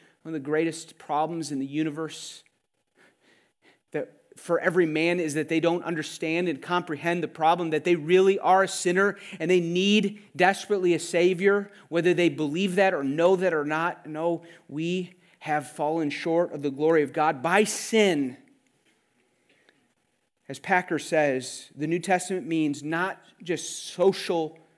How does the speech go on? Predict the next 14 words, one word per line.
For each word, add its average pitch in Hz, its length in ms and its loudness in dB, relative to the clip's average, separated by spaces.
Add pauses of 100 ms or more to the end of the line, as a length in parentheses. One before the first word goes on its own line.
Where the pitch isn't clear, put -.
(460)
error 180 420 4
or 147 120 -2
failure 180 800 2 (560)
in 143 100 -6
the 131 60 -4
first - 840 -6
instance, 165 500 -4
but - 220 -6
rebellion 151 720 -4
against, 135 500 -8
defiance 156 640 -4
of, 135 320 -4
retreat 135 600 -6
from, 139 420 -2